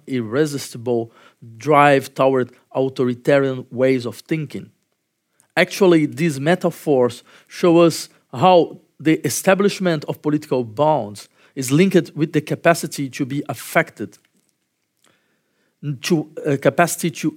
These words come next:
enter a s-, in a sensible regime of affection. The metaphors of the political body don't necessarily describe a search for an organic social cohesion.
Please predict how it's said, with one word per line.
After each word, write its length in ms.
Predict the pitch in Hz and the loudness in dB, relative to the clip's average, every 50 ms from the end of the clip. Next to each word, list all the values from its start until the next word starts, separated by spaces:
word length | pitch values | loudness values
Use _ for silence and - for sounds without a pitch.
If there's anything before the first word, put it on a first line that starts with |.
| - | 0
enter 360 | 165 175 190 196 - 202 196 190 196 | 0 2 2 2 2 2 2 2 2
a 20 | 151 | -2
s-, 320 | 143 - - - - - | -4 -4 -6 -10 -10 -8
in 140 | - 160 147 | -6 -6 -4
a 40 | 143 | -4
sensible 560 | - - - 190 185 180 - 180 151 165 156 | -4 -2 -2 0 -2 -2 -2 -2 -2 0 0
regime 480 | 139 147 147 139 135 151 196 202 185 151 | 0 0 -2 -2 -2 -2 0 0 0 0
of 100 | 123 - | -2 -4
affection. 600 | - - - - 165 160 - - - - 98 87 - _ _ _ _ _ _ _ _ _ _ _ _ _ _ _ _ _ _ _ | -8 -14 -4 -2 -2 -2 -2 -4 -16 -18 -20 -20 -20 _ _ _ _ _ _ _ _ _ _ _ _ _ _ _ _ _ _ _
The 120 | - 127 147 | -8 -4 0
metaphors 580 | 147 175 214 220 240 214 - - 190 170 147 | 2 2 2 4 2 2 2 2 0 2 2
of 140 | 165 151 - | 0 0 0
the 80 | - 156 | -2 -6
political 560 | - - 151 147 147 143 - - - 135 127 | -4 -2 0 0 0 -2 -2 -4 -4 -4 -2
body 300 | 117 135 139 135 131 127 | 0 0 0 2 0 -2
don't 300 | 117 120 165 180 175 - | -2 -2 -2 -2 -2 -2
necessarily 540 | 156 170 196 185 - 175 - 202 185 170 143 | -4 -4 -2 -2 -2 -2 0 0 0 0 -2
describe 640 | 131 120 - - - - - 208 190 185 160 143 127 | -4 -10 -12 -14 -12 -4 0 2 4 4 4 2 0
a 60 | 135 | -2
search 600 | - - - - 180 175 175 165 151 - - - _ _ _ _ _ | -6 -8 -4 0 2 4 4 2 0 -2 -8 -18 _ _ _ _ _
for 320 | _ - 156 151 139 139 - - | _ 0 2 4 4 2 2 0
an 240 | 151 147 143 147 - - | 0 0 0 -2 -6 -4
organic 600 | 143 131 131 123 117 135 147 151 156 151 143 - | 0 0 0 0 2 2 4 4 4 2 0 -4
social 360 | - - 147 135 - - 120 | -6 -6 -8 -6 -6 -8 -10
cohesion. 760 | 117 - _ - 120 131 151 160 160 156 127 113 101 95 - | -10 -10 _ -6 -4 -4 -2 -4 -4 -4 -6 -8 -12 -18 -20